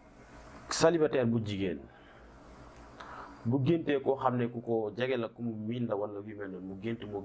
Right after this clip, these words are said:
mu génn àdduna, tegtal benn la rek, mooy gudd fan la ci moom mi nga xam ne moom la géntal lool.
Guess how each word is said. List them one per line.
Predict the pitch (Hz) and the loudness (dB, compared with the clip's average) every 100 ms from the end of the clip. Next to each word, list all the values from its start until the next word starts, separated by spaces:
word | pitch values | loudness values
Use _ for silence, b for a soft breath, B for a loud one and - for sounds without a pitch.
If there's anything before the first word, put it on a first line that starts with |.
| 92 - | -8 -8
mu | 95 95 92 | -6 -6 -6
génn | 104 98 - | -6 -4 -4
àdduna, | 80 85 87 127 - B B B B | -4 -6 -6 -6 -8 B B B B
tegtal | 123 123 123 | 0 4 2
benn | 113 107 98 | 2 0 0
la | 95 | 0
rek, | 95 95 104 - - - | -2 -6 -8 -8 -10 -10
mooy | - 101 98 101 - - 98 | -6 -2 0 -2 -6 -10 -4
gudd | 120 113 | -2 0
fan | 113 95 | -2 0
la | 92 | -2
ci | - | -2
moom | 110 101 | -2 -2
mi | 92 | -2
nga | 95 98 | -2 -2
xam | 98 92 | -2 -4
ne | 87 78 - | -4 -6 -8
moom | 90 104 104 | -6 -4 -4
la | 92 | -4
géntal | 113 113 - 82 | -4 -4 -6 -6
lool. | 71 | -6